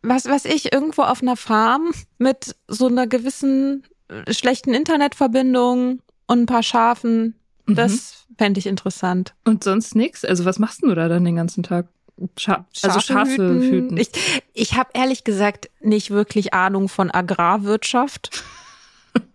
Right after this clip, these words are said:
Speaker 1: Da scheint jetzt wahrscheinlich so eine gewisse Naivität durch,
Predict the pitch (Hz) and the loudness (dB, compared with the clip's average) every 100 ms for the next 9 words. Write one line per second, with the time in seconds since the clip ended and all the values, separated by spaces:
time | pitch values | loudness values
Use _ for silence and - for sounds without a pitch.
0 | 403 - - 214 101 92 - 240 262 220 | -6 -2 0 0 0 -2 0 0 2 2
1 | 214 220 262 240 247 226 220 226 226 - | 0 0 2 2 2 2 2 2 0 0
2 | 262 233 - 226 214 - 254 240 214 247 | 2 2 0 -2 -4 0 0 0 0 0